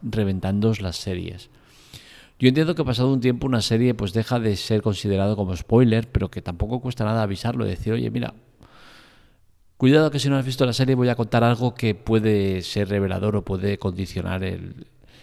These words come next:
el visionado de la misma". Y ya está, te quedas tan a gusto. Y es que me, me revienta ver gente, eh, las películas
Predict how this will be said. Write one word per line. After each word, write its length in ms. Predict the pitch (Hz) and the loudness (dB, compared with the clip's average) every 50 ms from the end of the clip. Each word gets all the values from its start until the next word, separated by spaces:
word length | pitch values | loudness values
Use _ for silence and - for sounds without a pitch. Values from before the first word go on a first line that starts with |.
| - _ | -18 _
el 140 | - 104 101 | -2 -2 0
visionado 400 | 98 104 92 - - 95 95 101 | 0 -2 -2 -2 -4 -4 -2 -2
de 80 | 107 98 | -2 -4
la 100 | 92 92 | -4 -6
misma". 260 | 95 98 98 107 - | -8 -8 -10 -10 -10
Y 40 | - | -8
ya 80 | 120 131 | -6 -6
está, 240 | 127 - - 160 156 | -6 -6 -8 -8 -8
te 120 | - 113 | -8 -8
quedas 280 | 117 123 135 127 - - - - | -8 -8 -8 -10 -12 -16 -18 -10
tan 160 | - 131 135 127 | -8 -6 -4 -4
a 40 | |
gusto. 500 | 110 107 131 143 - - - 101 92 90 - _ _ _ _ _ _ _ _ _ _ _ _ _ _ _ _ _ _ _ _ _ _ - - _ _ - - | -2 -2 -2 -2 -4 -6 -8 -8 -10 -10 -14 _ _ _ _ _ _ _ _ _ _ _ _ _ _ _ _ _ _ _ _ _ _ -20 -20 _ _ -18 -10
Y 100 | - 110 | -6 -6
es 80 | 107 | -4
que 140 | - 202 196 | -2 0 0
me, 240 | 165 127 110 107 107 | 0 2 0 0 2
me 140 | 110 107 101 | 2 2 2
revienta 500 | 95 95 90 113 147 190 185 156 135 110 | 2 2 0 0 -2 -2 -2 -2 0 2
ver 280 | 110 123 123 113 107 - - - - - - 92 95 - | 2 2 2 0 -2 -6 -12 -14 -16 -16 -16 -14 -12 -10
gente, 1080 | 135 - 139 135 139 - - 107 107 110 98 85 85 101 117 127 - - - - 113 | -2 0 0 0 0 -2 -2 -2 -2 -2 -2 -4 -6 -6 -8 -8 -10 -10 -10 -10 -8
eh, 40 | - - | -4 -2
las 380 | 139 135 135 139 143 139 - | 0 0 2 0 0 -2 -4
películas 840 | - - 156 160 180 185 - - 175 170 175 180 175 165 147 - - | -6 -4 -2 -2 -2 -2 2 4 4 6 6 6 4 2 0 -4 -8